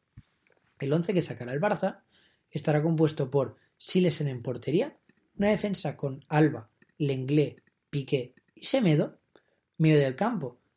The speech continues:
para Busquets, Vidal y Rakitic, en bandas abiertos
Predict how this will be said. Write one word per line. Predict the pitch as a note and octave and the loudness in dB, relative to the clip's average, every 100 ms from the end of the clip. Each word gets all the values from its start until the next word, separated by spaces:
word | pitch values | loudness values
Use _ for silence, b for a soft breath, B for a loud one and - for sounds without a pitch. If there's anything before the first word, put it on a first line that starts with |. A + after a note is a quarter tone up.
| _ | _
para | - C#3 | -6 -4
Busquets, | C3 C3 - G3 D3+ - - _ | -2 -6 -2 -2 -2 -8 -16 _
Vidal | D#3 D3+ C#3+ B2 - | 2 4 2 -4 -8
y | - | 0
Rakitic, | B3 A3+ G3+ G3+ D#4 - _ _ _ _ _ - | 2 2 0 -6 -8 -12 _ _ _ _ _ -16
en | - | -6
bandas | C3+ F#3 B3 | -2 0 2
abiertos | G3+ G#3 C4+ B3 B2 A2 | 2 2 0 -2 -6 -10